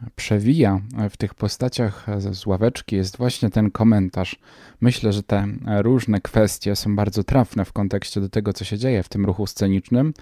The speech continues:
za co też wam już tutaj bardzo dziękuję. No i jeszcze na sam koniec myślę, że Kuba by się z nami podzielił tym, kogo gra w tym spektaklu. Opiszę trochę swoją postać, a nadmienię, że ta postać już tu się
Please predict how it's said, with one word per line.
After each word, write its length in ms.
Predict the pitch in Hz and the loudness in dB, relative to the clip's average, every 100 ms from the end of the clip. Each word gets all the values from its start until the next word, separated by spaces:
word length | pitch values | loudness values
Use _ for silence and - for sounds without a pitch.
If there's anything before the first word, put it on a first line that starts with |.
| - | -4
za 140 | 117 127 | 0 0
co 140 | 123 | 0
też 400 | - 110 - 110 104 | 0 0 0 -2 -4
wam 280 | 98 101 98 | 0 2 4
już 160 | 95 - | 2 0
tutaj 500 | - 98 95 98 110 - - - | -4 0 2 2 0 -8 -16 -2
bardzo 360 | 98 101 101 | 0 2 0
dziękuję. 420 | 98 92 - 110 143 _ | 0 0 4 4 2 _
No 140 | 180 185 | 0 2
i 80 | 135 | 4
jeszcze 440 | 120 113 - 104 98 _ _ - | 4 4 2 0 0 _ _ 2
na 140 | 120 | 2
sam 220 | - 107 | 2 -2
koniec 380 | 95 110 104 95 | 0 2 2 2
myślę, 320 | 107 98 104 | -2 0 0
że 200 | 95 95 95 _ - _ | 2 0 -2 _ -20 _
Kuba 280 | - 120 107 | 2 4 4
by 100 | 95 | 2
się 140 | - 104 | 0 4
z 60 | |
nami 220 | 110 104 | 6 6
podzielił 480 | 92 104 110 104 98 | 4 4 6 6 4
tym, 340 | - 113 104 98 _ - _ | 2 4 4 0 _ -20 _
kogo 260 | - 117 113 | 2 4 4
gra 220 | 120 113 | 6 6
w 60 | - | 4
tym 160 | 104 | -2
spektaklu. 680 | - 107 - 110 - 143 147 - _ _ | 0 -2 2 0 2 2 2 -2 _ _
Opiszę 440 | - - 120 - 104 | -6 2 4 4 0
trochę 220 | - 110 | 2 0
swoją 360 | - 110 98 95 | 2 2 2 2
postać, 520 | 120 127 - 190 - | 0 0 0 0 0
a 260 | 127 196 233 220 | -2 0 0 2
nadmienię, 580 | 156 113 98 107 139 120 | 4 4 4 4 6 6
że 140 | 104 | 4
ta 120 | 95 | 0
postać 420 | - 107 - 117 104 | -2 -2 0 0 0
już 120 | - | -2
tu 140 | 107 | -4
się 220 | - 107 | 0 0